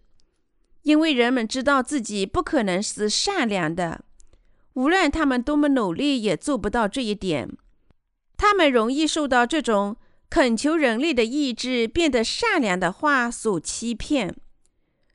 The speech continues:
宗教也是同样的，如果你努力去做，就可以做好，或者说，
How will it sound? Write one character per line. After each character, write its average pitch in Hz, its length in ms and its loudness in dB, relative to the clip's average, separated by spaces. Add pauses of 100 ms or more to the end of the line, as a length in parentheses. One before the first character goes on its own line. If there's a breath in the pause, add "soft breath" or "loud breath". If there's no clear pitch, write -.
(200)
宗 254 260 4
教 277 300 2
也 185 160 0
是 220 160 -6
同 165 300 -4
样 226 220 -2
的， 165 280 -4 (800)
如 320 160 4
果 392 160 2
你 311 160 4
努 269 220 4
力 294 180 0
去 285 240 -4
做， 277 420 0
就 277 220 0
可 233 140 0
以 190 140 -4
做 254 280 0
好， 156 480 -6 (540)
或 277 180 0
者 185 180 0
说， 196 500 -2